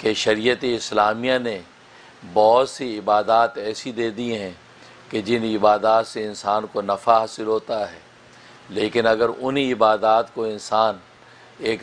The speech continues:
गलत और बुरे तरीके से इख्तियार करता है तो वो इबादत नुकसान भी देती हैं।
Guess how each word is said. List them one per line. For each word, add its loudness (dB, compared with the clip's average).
गलत 2
और 2
बुरे 0
तरीके -6
से -4
इख्तियार 2
करता -2
है 4
तो -10
वो -4
इबादत 0
नुकसान -2
भी -8
देती -12
हैं। -20